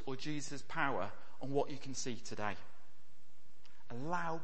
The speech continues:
Christ to transform you. Make it your priority. And then go out and preach the good news, however you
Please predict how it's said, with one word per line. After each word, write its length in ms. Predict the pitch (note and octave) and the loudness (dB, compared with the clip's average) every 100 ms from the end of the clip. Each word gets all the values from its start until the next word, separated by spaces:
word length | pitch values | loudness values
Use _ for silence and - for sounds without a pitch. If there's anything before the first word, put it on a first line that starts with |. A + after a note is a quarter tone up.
| - | -2
Christ 560 | - F#3+ F3 B2 - | -2 0 0 0 0
to 80 | - | 0
transform 580 | - A2+ G#2+ - B2 A2 | 0 0 0 0 0 0
you. 120 | F2 - - - - - - - - | 0 0 0 0 -2 -2 0 0 0
Make 240 | - D3+ - | 0 0 0
it 60 | |
your 80 | C#3 | 0
priority. 540 | C#3+ C#3+ C#3 A2+ G2+ F2+ - - - - - - - - - - - - | 0 2 2 2 0 0 0 0 0 0 0 0 0 -2 -2 -2 0 0
And 100 | B2+ | 0
then 200 | C#3 C#3+ - | 0 0 0
go 280 | D#3+ F3+ | 2 4
out 360 | G3+ A#2+ G2 C#3 - - - - | 2 2 0 0 0 -2 0 0
and 180 | C3 C3 | 0 0
preach 360 | - F#3+ E3 - | 0 0 0 0
the 60 | |
good 200 | D3 D3 | 0 0
news, 400 | D3 C#3+ A2 G2+ - - | 0 0 0 0 0 0
however 760 | C#3+ C#3+ - F#3 G3+ D#3+ A#2 G#2+ - C3+ | 0 0 0 2 2 2 0 0 0 0
you 220 | C#3+ C#3+ | 2 2